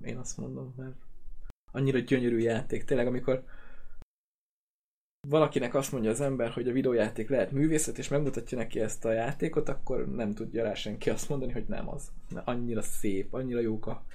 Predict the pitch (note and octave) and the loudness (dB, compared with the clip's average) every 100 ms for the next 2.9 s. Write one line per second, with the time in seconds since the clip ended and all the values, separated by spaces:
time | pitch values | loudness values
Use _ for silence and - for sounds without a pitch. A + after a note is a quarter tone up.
0 | - - - - B2 A#2 A2 - A2 A2+ | -8 -4 -4 0 0 2 0 2 -2 0
1 | A2+ A2+ C3 B2+ G#2 G2+ A#2 A#2+ G#2+ G2+ | -2 0 0 0 0 -2 -4 -2 -2 -2
2 | G2 - - A#2+ B2 C#3 - - | -6 -8 -10 -8 -8 -10 -10 -8